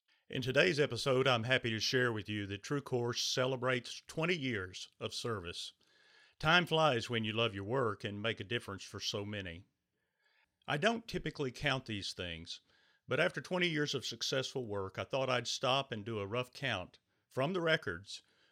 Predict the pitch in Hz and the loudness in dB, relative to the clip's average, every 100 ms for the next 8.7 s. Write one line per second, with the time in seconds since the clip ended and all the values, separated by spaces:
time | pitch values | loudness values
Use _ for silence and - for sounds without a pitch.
0 | _ 107 104 135 117 - 127 110 107 98 | _ -8 2 2 2 -2 -4 -4 -6 -4
1 | 92 82 78 _ _ _ _ _ _ _ | -6 -8 -16 _ _ _ _ _ _ _
2 | _ _ _ _ _ _ 117 165 196 185 | _ _ _ _ _ _ 2 4 4 0
3 | 92 139 143 131 123 131 127 - 123 107 | 0 0 0 0 0 -2 0 2 2 0
4 | - 76 - - - _ _ _ 127 113 | -6 -10 -8 -8 -10 _ _ _ -2 -2
5 | - 117 123 120 - 127 147 160 165 160 | -2 2 2 2 -4 -4 -2 0 0 -2
6 | _ _ _ 104 143 151 135 135 127 131 | _ _ _ -2 0 4 4 4 0 -4
7 | 139 - 127 120 117 123 117 117 101 92 | -6 -2 0 0 -2 -4 -4 -4 -4 -4
8 | - 117 - 107 107 90 73 | -6 -8 -8 -6 -4 -6 -8